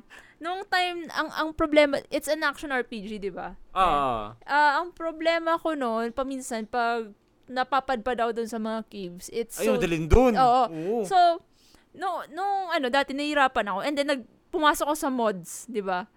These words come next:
Speaker 1: And then, may nakita ako. It, it's not actually, hindi siya intentionally accessibility mod.
Speaker 2: Mm.
Speaker 1: It's more like,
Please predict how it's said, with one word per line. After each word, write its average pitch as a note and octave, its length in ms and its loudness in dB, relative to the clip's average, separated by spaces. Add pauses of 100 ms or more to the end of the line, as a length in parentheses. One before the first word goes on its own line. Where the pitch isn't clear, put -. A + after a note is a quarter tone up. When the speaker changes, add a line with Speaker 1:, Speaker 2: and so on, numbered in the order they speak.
(180)
Speaker 1:
And D4+ 120 -2
then, F4+ 120 -2
may G4 100 -4
nakita F#4 460 0
ako. A#3 120 -2
It, C#4+ 120 -6
it's F4 200 -10
not A#4+ 220 0
actually, D4+ 680 -4 (460)
hindi G4 220 -2
siya G4+ 220 2
intentionally D4+ 680 0
accessibility A3 1400 -6
mod. G#3 440 2 (300)
Speaker 2:
Mm. F3+ 180 -10
Speaker 1:
It's D4 180 -2
more F4+ 240 6
like, F4 260 2